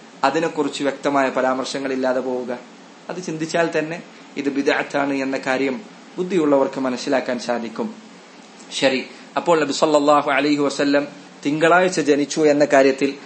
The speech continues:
അഭിപ്രായ വ്യത്യാസമില്ല. റബീഉൽ അവ്വൽ പന്ത്രണ്ടിനാണ് എന്നതാണ് ബഹുഭൂരിപക്ഷം പേരുടെയും അഭിപ്രായം. അതോടൊപ്പം നബി സല്ലല്ലാഹു അലൈഹി വസല്ലം ജനിച്ചത് ആമുൽ ഫീലിലാണ്. ആമുൽ ഫീൽ എന്ന് പറഞ്ഞാൽ ആനക്കലഹം സംഭവിച്ച വർഷം.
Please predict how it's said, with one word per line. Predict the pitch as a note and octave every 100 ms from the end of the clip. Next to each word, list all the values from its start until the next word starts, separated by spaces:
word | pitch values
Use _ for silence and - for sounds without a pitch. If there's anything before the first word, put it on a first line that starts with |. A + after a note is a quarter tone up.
| - -
അഭിപ്രായ | C3+ C3+ C#3+ C#3
വ്യത്യാസമില്ല. | C3+ C3 C3+ A#2+ B2+ A#2+ A2+ A2 - - - - - - - -
റബീഉൽ | D3 F#3+ A#3+ G#3
അവ്വൽ | D#3+ D#3
പന്ത്രണ്ടിനാണ് | C#3+ C3+ C#3 D#3 D3 C#3 C#3 C3+
എന്നതാണ് | C3+ C3+ C3+ C3 B2+ B2+ - - -
ബഹുഭൂരിപക്ഷം | B2+ D3 D3+ F3+ F3 C#3+ - C3+
പേരുടെയും | C3+ C3+ C3+ C3 D3 - - - -
അഭിപ്രായം. | C3 C3+ B2+ B2+ A#2+ A2 - - - - -
അതോടൊപ്പം | - A#3+ A#3 - G3+
നബി | D#3+ C#3+
സല്ലല്ലാഹു | F#3 F3 D3+ D#3 D3+ D3+
അലൈഹി | D3 C#3+
വസല്ലം | C#3 D#3 D3 C3
ജനിച്ചത് | C3+ C3+ C3 D3 D#3 - - - -
ആമുൽ | C#3+ F3 A3+ G#3 E3
ഫീലിലാണ്. | - D3+ D3+ C#3+ B2 - - - - - - B2
ആമുൽ | C#3+ E3 D3+
ഫീൽ | E3 E3+
എന്ന് | D#3+
പറഞ്ഞാൽ | D#3+ D#3 D#3 F3+ A3+ - - - - -
ആനക്കലഹം | D3 F3 F#3 D#3+ D3+ C#3 C#3+
സംഭവിച്ച | C3 C3 C#3 C3+
വർഷം. | C#3+ B2 -